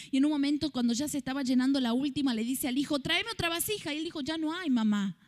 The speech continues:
Y cuando ya no había más, se cortó el aceite, vendió todo el aceite y pagó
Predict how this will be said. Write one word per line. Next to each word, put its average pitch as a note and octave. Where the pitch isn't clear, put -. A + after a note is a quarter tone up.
Y G#3+
cuando G#3
ya B3
no C#4+
había C#4
más, F#3+
se G#3+
cortó G#3+
el B3
aceite, F3
vendió A3
todo C#4+
el D4
aceite G3+
y A3+
pagó G#3